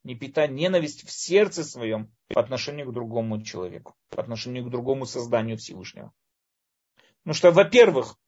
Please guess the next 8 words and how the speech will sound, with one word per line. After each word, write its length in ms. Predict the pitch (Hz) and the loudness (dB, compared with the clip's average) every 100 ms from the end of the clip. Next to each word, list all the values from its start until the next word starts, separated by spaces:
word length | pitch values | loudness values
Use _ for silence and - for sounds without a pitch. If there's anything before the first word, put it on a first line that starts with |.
| _ _ _ _ _ _ _ _ _ | _ _ _ _ _ _ _ _ _
ты 180 | 175 185 | -2 -2
используешь 640 | 165 - 214 208 156 156 | -2 6 8 8 6 4
данный 420 | 131 135 170 170 156 | 4 2 4 2 -2
Всевышним 540 | - 151 156 156 143 | -6 -6 -6 -6 -6
инструмент, 520 | 131 - 139 143 120 | -8 -6 -4 -2 -4
как 180 | - 113 | -4 -6
твоё 220 | 113 123 | -2 -2
сердце, 600 | 120 - 143 - - 104 | -2 4 4 4 -4 -6